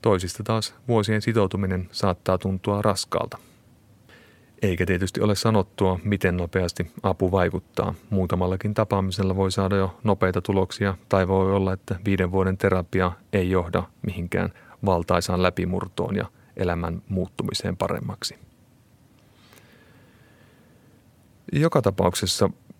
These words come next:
voi olla, että asiakassuhteen kesto saattaa herättää sinussa, ainakin minussa, ajatuksia siitä, mikä on sinulle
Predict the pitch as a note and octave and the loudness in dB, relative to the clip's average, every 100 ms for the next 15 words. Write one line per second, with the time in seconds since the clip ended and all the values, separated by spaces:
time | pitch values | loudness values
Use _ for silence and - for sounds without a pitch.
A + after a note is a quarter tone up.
0 | A#2 B2+ A#2 B2 A2 F#2+ - F#2+ F#2+ _ | 2 4 4 4 4 2 2 -2 -2 _
1 | - G#2 G2 G2 F#2 - F#2+ - G#2 G2 | 0 2 2 0 -2 -2 -4 -2 -2 2
2 | A#2 G#2+ - F#2+ G2 F#2 - F#2 F#2+ F2+ | 2 2 0 -2 0 -2 0 0 2 -2
3 | - - G2 F#2 F2 - - A2 F#2+ F2+ | -4 -2 0 0 -2 -14 -4 0 0 -2
4 | - E2+ - G#2+ F2+ G2 C3 C3 G#2 G#2+ | -2 -4 -6 -8 -6 -2 0 0 0 -4
5 | - - - - - A#2 A2 G2 - G#2 | -6 -20 -20 -20 -4 2 2 0 -2 0
6 | G2 A2+ F#2+ F#2 - - A#2+ B2+ A2+ F#2 | 2 2 2 0 0 -2 -2 0 2 2
7 | F#2 G#2+ F#2 | 0 0 0